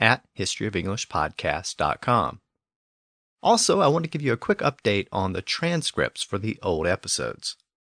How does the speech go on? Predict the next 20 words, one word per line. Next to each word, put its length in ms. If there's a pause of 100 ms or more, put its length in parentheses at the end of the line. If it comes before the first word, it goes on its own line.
(680)
Originally, 600 (100)
I 180
planned 280
to 80
release 340
those 360
as 100
basic 480
P 160
D 160
F 160
files, 640 (420)
but 220
several 420
listeners 480
suggested 640
a 80
proper 560 (100)
ebook 480
format, 460